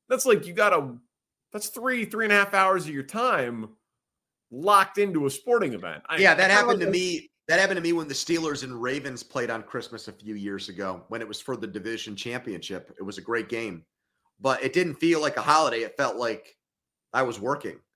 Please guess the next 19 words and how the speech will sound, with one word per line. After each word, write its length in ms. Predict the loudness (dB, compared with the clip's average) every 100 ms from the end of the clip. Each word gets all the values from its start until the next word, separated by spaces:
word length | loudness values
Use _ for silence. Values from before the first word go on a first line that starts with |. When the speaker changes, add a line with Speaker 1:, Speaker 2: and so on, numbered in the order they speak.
| _ _ _ _
Speaker 1:
Yeah, 220 | 4 6
Speaker 2:
Because 120 | 6 4
I 40 |
Speaker 1:
and 80 | 4
that's 140 | 4 4
Speaker 2:
was. 60 |
Speaker 1:
unique 220 | 0 -2 -2
to 120 | -6
us 220 | -4 -4
'cause 140 | -6 -6
of 100 | -4
our 100 | -2
jobs, 440 | 0 0 0 -6
but 140 | -8 -2
I, 520 | 0 0 -2 -4 -12 _ _ _ _ _ _ -4
I'm 160 | 0
not 320 | 2 2 2 -2
interested 480 | -6 -6 -8 -6
in 260 | -6 -8 -12